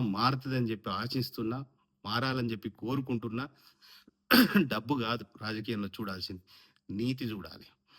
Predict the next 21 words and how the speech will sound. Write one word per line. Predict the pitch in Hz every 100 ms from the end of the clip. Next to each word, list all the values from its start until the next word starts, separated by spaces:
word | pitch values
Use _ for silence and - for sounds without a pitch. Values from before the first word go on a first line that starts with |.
| - - -
నాయకుని | 101 120 131 127
దగ్గర | 113 107
ఉన్న | 110 110
దమ్ము | 98 107 120
చూడాలి, | 127 107 87 90 - - - -
నాయకుడు | 101 127 135 131 131 120 -
ఎంత | - 113
చదువుకున్నాడో | 131 110 127 127 143 139 127
చూడాలి, | 104 98 90 90 - - - - 95
నాయకుని | 101 120 139 151 151 143
దగ్గర | 123 120 117 113 - - _ _ _ _ _ _ _ _ - -
ప్రజలను | 123 127 147 139
ప్రేమించే | 123 127 135 127 131
గల | 123 117 110 - -
గుణం | 113 120 135
ఉందా | 117 123
లేదా | 120 117
చూడాలి, | 113 - 98 95
ప్రజలకు | 98 117 127 147 135
ఏదో | 123
చేసే, | 135 131 123